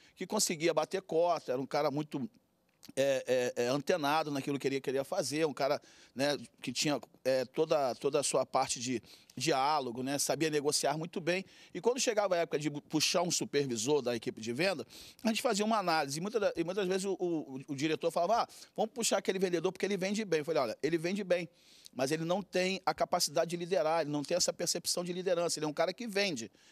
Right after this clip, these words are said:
mas não é um cara que sabe liderar." E às vezes você puxava aquele vendedor e você perdia um excelente vendedor e ganhava um péssimo supervisor. E na igreja acontece, às vezes você pega um cara que é diácono, é um excelente diácono,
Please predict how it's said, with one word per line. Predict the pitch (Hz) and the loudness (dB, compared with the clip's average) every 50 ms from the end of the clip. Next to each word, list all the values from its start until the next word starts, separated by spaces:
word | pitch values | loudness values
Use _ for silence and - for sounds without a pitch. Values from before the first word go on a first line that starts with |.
| - _ | -18 _
mas | - 135 | -2 0
não | 147 165 | 0 0
é | |
um | 185 | 2
cara | - 220 208 196 | 2 0 0 0
que | - | 0
sabe | - - 143 135 135 | 0 0 0 0 0
liderar." | 135 123 127 127 | -2 0 0 2
E | 147 | 2
às | 175 175 | 2 2
vezes | 202 240 - | 2 0 0
você | - 233 | 0 0
puxava | - 233 196 - - 220 233 247 | -2 -2 0 2 2 2 2 2
aquele | 226 - 208 202 185 | 0 0 -2 -2 0
vendedor | 190 185 175 170 156 143 160 180 208 - - - - - - - _ | -2 0 0 -2 0 0 0 0 0 -2 -6 -16 -20 -20 -20 -14 _
e | 143 | -2
você | 160 180 - 196 185 | 0 2 2 2 2
perdia | - 175 175 160 143 143 151 147 131 107 - - - - _ _ - | 2 0 0 0 0 0 2 2 0 0 -4 -10 -20 -20 _ _ -2
um | 180 165 | 0 0
excelente | 160 - 180 165 185 226 220 226 | 2 2 2 2 2 2 0 0
vendedor | 214 208 202 202 180 147 156 175 180 | 0 0 0 0 -2 0 0 0 0
e | 175 | 0
ganhava | 165 170 160 160 170 185 | 0 -2 0 0 -2 -2
um | 180 | -4
péssimo | - - 175 165 - - 190 | -2 0 0 0 0 -2 -4
supervisor. | - - 180 - 196 202 190 151 131 127 - - - - - | -8 -8 -6 -6 -6 -6 -4 -4 -4 -6 -6 -6 -14 -18 -6
E | - 320 | -2 0
na | 320 320 320 | 0 0 0
igreja | 285 285 285 311 | 0 0 0 0
acontece, | 302 - 320 294 - 277 247 247 220 - 180 | 0 0 0 0 0 0 0 0 0 0 0
às | 180 | 0
vezes | 202 214 - | 2 2 2
você | 240 - | 0 0
pega | - 214 220 208 | 0 0 0 0
um | 202 | 0
cara | 180 190 175 175 165 | 2 2 2 2 2
que | - 180 | 0 0
é | 170 | 0
diácono, | 175 180 202 202 196 214 226 - 294 294 - - _ _ - - _ - | 0 2 2 2 2 2 0 -2 -6 -8 -8 -12 _ _ -20 -20 _ -4
é | 170 175 | 0 0
um | 196 | 2
excelente | 190 - 190 196 220 233 240 | 2 2 2 0 0 0 -2
diácono, | 208 214 190 175 180 220 - 294 285 | 0 2 2 2 2 0 -2 -8 -12